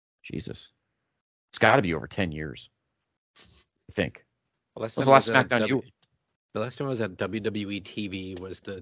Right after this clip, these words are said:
Speaker 2: day that the network launched. What year was that at this point?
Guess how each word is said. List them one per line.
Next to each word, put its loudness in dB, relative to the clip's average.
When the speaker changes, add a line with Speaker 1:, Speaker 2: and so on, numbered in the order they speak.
Speaker 2:
day -6
that -8
the -8
network -14
launched. -12
What -2
year -6
was -6
that -2
at -4
this -18
point? -2